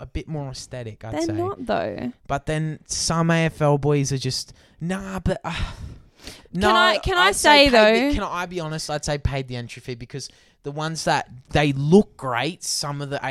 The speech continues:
Speaker 1: F L players, and they're genuinely fit, like, all around across the board. But I feel like you're more likely to see more swimmers look as good as, like,
Speaker 2: Yeah.
Speaker 1: these ones that we've s-, w-, seen than you would A F L.
Speaker 2: So,
Speaker 1: A F L is, like, very variable.
Speaker 2: that's what I was gonna say. The only thing that could justify them being in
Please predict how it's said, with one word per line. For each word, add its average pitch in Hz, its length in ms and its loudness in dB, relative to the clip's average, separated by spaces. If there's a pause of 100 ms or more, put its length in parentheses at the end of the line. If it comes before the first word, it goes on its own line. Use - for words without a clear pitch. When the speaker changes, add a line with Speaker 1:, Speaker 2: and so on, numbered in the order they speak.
Speaker 1:
F 123 160 -14
L 123 120 -6
players, 127 420 -6
and 131 100 -8
they're 127 140 -4
genuinely 147 680 -6
fit, - 460 -8
like, 110 260 -10
all 131 300 -4
around 117 280 -10
across 117 320 -16
the 120 60 -16
board. 113 400 -14 (440)
But 127 240 -6
I 135 100 -6
feel 143 240 -4
like 147 300 -6 (400)
you're 147 240 -2
more 151 200 -2
likely 151 300 -4
to 151 100 -6
see 143 380 -6 (280)
more 147 240 -2
swimmers 143 460 -8
look 143 160 -12
as 120 140 -18
good 135 380 -14
as, 131 280 -10
like, 220 80 2
Speaker 2:
Yeah. 170 200 4
Speaker 1:
these 127 280 -8
ones 131 280 -8
that 135 80 -12
we've 120 140 -10
s-, - 80 -20
w-, 117 280 -20
seen 117 460 -16 (340)
than 131 160 -12
you 127 100 -10
would 127 160 -4
A - 40 -8 (140)
F - 160 -12
L. 107 140 -6
Speaker 2:
So, 107 120 -2
Speaker 1:
A 262 60 4 (100)
F 240 60 0
L 233 80 0
is, - 140 -6
like, 139 160 -10
very 131 400 -4
variable. 120 320 2
Speaker 2:
that's 110 140 -2
what 285 100 2
I 269 100 6
was 269 140 0
gonna 254 200 -6
say. 220 240 -2
The 208 160 -6
only 233 320 -6
thing 247 280 -2
that 233 140 0
could 240 140 -4
justify 214 560 -4
them 208 140 -6
being 202 240 -8
in 196 180 -8